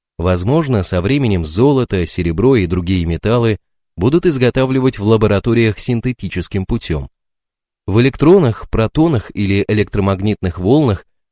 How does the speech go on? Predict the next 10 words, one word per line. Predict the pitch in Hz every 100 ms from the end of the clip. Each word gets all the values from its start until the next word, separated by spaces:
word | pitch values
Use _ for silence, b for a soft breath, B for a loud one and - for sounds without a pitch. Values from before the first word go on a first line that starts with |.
| _
нет | 95 101 120
ничего | 104 101 - 85 87
плохого. | - 82 - 76 69 64 _ _ _ _ _ _ _ _ _ _ _ _ _ _ _ _ _ _ _ _ _ _ _ _ _ _ _ _ _ _ -
Изменив | 104 110 147 175 190
свою | - 147 139
ментальную | 131 123 127 123 104 98
позицию, | - 95 113 170 - 139 113 - _ _
она | 92 98 151
изменила | 143 113 110 107 104
всё. | 95 - 71